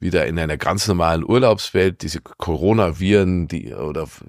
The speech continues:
sagen wir, Veränderungen und Schwankungen, die wir in den letzten Jahren hatten, die haben wir hinter uns gelassen. Und ich glaub, äh, dass wir uns als ganz tolles, qualitatives, hochwertiges Urlaubsziel Bayerischer Wald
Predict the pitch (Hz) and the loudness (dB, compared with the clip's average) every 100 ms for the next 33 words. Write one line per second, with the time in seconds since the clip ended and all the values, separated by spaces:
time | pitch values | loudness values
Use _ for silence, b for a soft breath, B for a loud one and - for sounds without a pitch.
0 | - - 82 82 90 - 104 98 92 87 | -20 -10 -8 -6 -6 -2 0 0 0 0
1 | 82 80 - 90 110 104 92 87 85 87 | -2 -4 0 0 2 0 0 0 0 0
2 | 80 - - - - 85 120 - 113 92 | 0 -2 -16 -12 -2 2 2 2 2 2
3 | 92 98 - 98 87 - 82 80 78 117 | 2 0 -2 -6 -4 -2 -2 -2 -2 -4
4 | 110 104 92 - - 80 - 90 B B | -4 -6 -6 -8 -6 -6 -8 -14 B B
5 | B B B B B - 80 - 71 87 | B B B B B -8 -6 0 0 0
6 | - 80 80 76 78 - 78 78 78 78 | 2 2 2 0 -4 -2 0 2 2 -2
7 | - 71 73 65 - - - _ - 71 | -4 -6 -2 -2 -4 -8 -14 _ -2 0
8 | 92 - 85 78 76 - - 82 90 90 | -2 -2 0 0 -2 -4 -2 0 0 2
9 | 82 82 78 85 87 76 76 78 78 - | 2 0 -2 -2 0 0 0 -2 -4 -6
10 | B B B 85 87 69 - - - 80 | B B B 2 2 2 -2 -8 -2 -2
11 | 76 - 73 82 - 69 64 73 76 | -2 0 0 0 -2 -2 -2 -2 -4